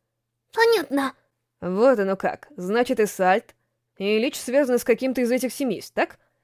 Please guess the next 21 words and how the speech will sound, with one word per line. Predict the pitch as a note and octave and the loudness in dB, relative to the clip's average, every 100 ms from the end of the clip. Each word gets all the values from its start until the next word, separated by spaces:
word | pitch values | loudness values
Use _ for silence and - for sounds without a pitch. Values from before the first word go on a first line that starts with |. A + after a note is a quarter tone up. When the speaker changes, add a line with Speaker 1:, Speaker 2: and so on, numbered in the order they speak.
| _ _ - | _ _ -8
Speaker 2:
Или | F#3+ A3+ | 2 4
же | A#3+ A#3+ | 6 4
с | |
кем-то, | - C#4 G3 | 0 -2 -2
у | |
кого | G3 A#3 | 2 2
есть | A#3 | 2
собственная | B3+ A#3 A3 | 0 -2 -4
стратегия? | G3+ F#3+ E4 A#3+ D#3+ - _ _ _ _ _ _ | -4 -4 -4 -4 -6 -10 _ _ _ _ _ _
Хочу | - G#3 A3+ C#4+ | -4 -4 0 0
больше | C4 C#4+ D#4+ | 2 2 4
об | C#4 | 6
этом | C#4 C4 | 6 6
разузнать. | C4 C#4 A3 - - _ _ _ _ | 2 0 -4 -6 -12 _ _ _ _
Но | E3+ F3 | -8 -4
Юджин, | A#3+ D4+ A3+ | -2 0 -2
кажется, | F#3 A#3+ G3 - | 0 0 0 -2
больше | F3 A#3 A#3+ | 2 2 2
ничего | A#3 A#3 | -2 0
не | A#3 | 0
знает. | A#3+ B3 F3+ - | 0 -2 -4 -8